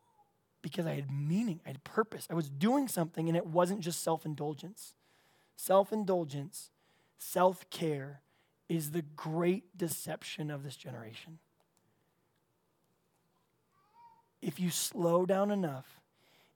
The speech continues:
if you focus on yourself enough, if you buy yourself a nice, en-, enough nice things.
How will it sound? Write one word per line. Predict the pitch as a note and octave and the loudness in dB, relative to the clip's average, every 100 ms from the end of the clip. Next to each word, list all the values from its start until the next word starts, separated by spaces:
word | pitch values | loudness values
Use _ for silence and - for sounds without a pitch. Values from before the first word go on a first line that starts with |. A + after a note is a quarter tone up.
| - | -2
if | D#3+ D#3+ | 0 0
you | D#3 D#3 | -2 -4
focus | C#3 D#3 D3+ E3+ E3 | -4 -4 -4 -4 -2
on | |
yourself | F3+ F3 F#3 F3 | -2 -2 -2 -2
enough, | F3+ C#3+ A#2+ - _ _ _ | -2 -4 -6 -16 _ _ _
if | - | -8
you | D3 | 0
buy | D#3+ | 2
yourself | E3 E3 E3 | 2 0 -2
a | D#3 | 0
nice, | D#3 D#3 E3+ F3+ E3+ - | 0 2 2 0 -2 -2
en-, | D#3 D#3 D#3+ | 0 2 2
enough | D#3 D#3+ D3 | 2 2 0
nice | D#3 D#3+ D#3+ | 0 -2 -2
things. | - D3+ | -6 -8